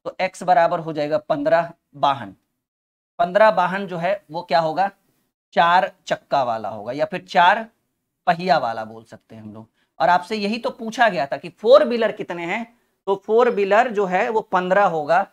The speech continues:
और ये आपके सी नंबर ऑप्शन में आपका उत्तर। मतलब ये बहुत ही सरल मेथड है, ऐसा मेथड कि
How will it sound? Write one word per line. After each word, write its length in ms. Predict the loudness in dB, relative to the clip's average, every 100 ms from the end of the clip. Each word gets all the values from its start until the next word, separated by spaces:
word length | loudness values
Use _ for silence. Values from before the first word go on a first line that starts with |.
| _ _ -6
और 100 | -4
ये 160 | 2
आपके 300 | 0 0 -6
सी 220 | -12 -10 -8
नंबर 300 | -4 -2 -2
ऑप्शन 320 | -4 -10 -12
में 80 | -12
आपका 240 | -10 -12
उत्तर। 280 | -12 -16 -20 _ _ _ _ _ _ _ -8
मतलब 340 | -6 -4 -6
ये 300 | -6 0 0
बहुत 340 | 0 -2 -2 -4
ही 80 | -12
सरल 420 | -2 2 4 2
मेथड 420 | -2 -4 -4 -4
है, 200 | -4 -6 _ _ _ _
ऐसा 300 | -4 0 0
मेथड 360 | 0 -4 -4 -6
कि 200 | -8 -10